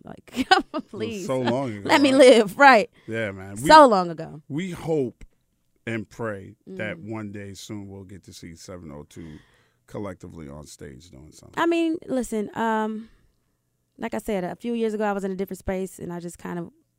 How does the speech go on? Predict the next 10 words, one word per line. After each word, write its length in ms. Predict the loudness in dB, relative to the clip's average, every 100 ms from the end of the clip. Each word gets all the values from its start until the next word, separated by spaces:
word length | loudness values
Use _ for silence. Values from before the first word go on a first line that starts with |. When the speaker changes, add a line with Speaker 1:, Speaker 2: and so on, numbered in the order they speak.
| _ -12
Speaker 1:
wasn't 240 | -10 -6
really 160 | -6 -6
here 140 | -8
for 200 | -10 -12
it. 100 | -8
But 160 | -8 -4
I 100 | -4
do 240 | -4 -4
now 220 | -4 -6
realize, 680 | -6 -8 -8 -10 -12 -14